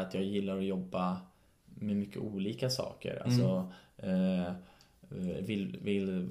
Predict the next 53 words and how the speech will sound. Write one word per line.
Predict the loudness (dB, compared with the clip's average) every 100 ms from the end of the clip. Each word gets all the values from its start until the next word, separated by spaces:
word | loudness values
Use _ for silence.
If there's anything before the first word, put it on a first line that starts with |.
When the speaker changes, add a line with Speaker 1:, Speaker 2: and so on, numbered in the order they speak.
| -6
Speaker 1:
snarare | -4 0 2
vara | 2
bred | 2 0 2 0 -2 -2
som | 2 2
improvisatör | 2 0 -4 -2 0 0 0 -4 -6
än | -2 0 0 -2 -2
vara | -2 -2 -4
superbra | -2 0 0 -2 -2 2 0
på | 0 -4 -2
en | -2 0 -2
sak, | -2 -2 -2 0
Speaker 2:
Mm. | 0 0
Speaker 1:
sådär. | 0 0 -2 -6 -12 -20 -20 -20 -6
Ehm, | 0 2 4 4 4 4 0 -8 -20 _ _ -10
och, | -10 -10 -6
eh, | -2 -2 -2 -4 -6 -10 -14 -12 -12 -6
och | 0 0 -2 -8 -14
kanske | 0 4 4 4
att | 6
jag |
var | 6
än | 6 4
mer | 2
så | 2 0
från | 2 6
början. | 6 6 4 4
Då | 2 4
gillade | 2 4 2
jag | 2
också | 2 0
att | 2
jobba | 2 2 0
på | 0
det | 0
jag | -2
inte | -4 -6
kunde, | -2 -2 0 -2 -2 -2
sådär. | -4 -2
Speaker 2:
Mm. | -2 0
Speaker 1:
Har | 0
jag | 0
inte | 0
gjort | -2 -2
det |
här, | -2 0 0
då | -2
vill | 0
jag | 2
göra | 2 2
det, | 0 -4
Speaker 2:
Mm. | -2 -2
Speaker 1:
liksom | -2 -4
så. | -4 -4